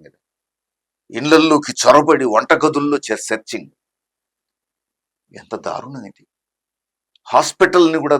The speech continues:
ధ్వంసం చేశారు. అంటే మోడీ మూడవసారి ప్రధానమంత్రి అయిన తర్వాత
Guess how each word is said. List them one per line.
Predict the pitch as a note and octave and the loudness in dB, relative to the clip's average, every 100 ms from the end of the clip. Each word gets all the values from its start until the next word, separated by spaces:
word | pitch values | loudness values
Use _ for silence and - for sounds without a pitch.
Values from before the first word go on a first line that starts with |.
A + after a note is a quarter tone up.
| A#2+ | -2
ధ్వంసం | A#2+ - G2+ F#2 | -10 -12 -14 -16
చేశారు. | E2+ D#2 B1+ _ _ _ _ _ _ _ _ _ _ _ _ _ _ - | -18 -20 -20 _ _ _ _ _ _ _ _ _ _ _ _ _ _ -12
అంటే | D3+ D#3+ A2+ G#2+ _ _ _ _ _ _ - G#2+ | -8 -6 -6 -8 _ _ _ _ _ _ -16 -6
మోడీ | A#2+ D3 D#3+ D3 A#2 | 0 0 -2 -6 -4
మూడవసారి | C3+ C#3 C3 B2+ A2+ A2+ - | -2 -2 0 2 2 0 -8
ప్రధానమంత్రి | - A2 A#2+ A2 G#2 F2+ F2 | -4 -4 -4 -6 -10 -12 -16
అయిన | E2+ - | -18 -18
తర్వాత | D#2+ D#2+ C2 - | -16 -14 -18 -20